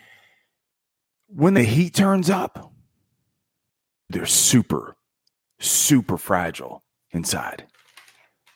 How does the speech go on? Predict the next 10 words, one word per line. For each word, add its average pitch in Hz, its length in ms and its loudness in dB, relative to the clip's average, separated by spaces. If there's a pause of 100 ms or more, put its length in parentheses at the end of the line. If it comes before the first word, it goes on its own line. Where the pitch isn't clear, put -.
(520)
They 113 80 4
can't 120 220 4
handle 131 220 4
it. - 100 -14 (1200)
A - 80 4
person 160 400 4
with 135 140 4
a 117 60 2
strong 120 320 4
ego, 85 500 0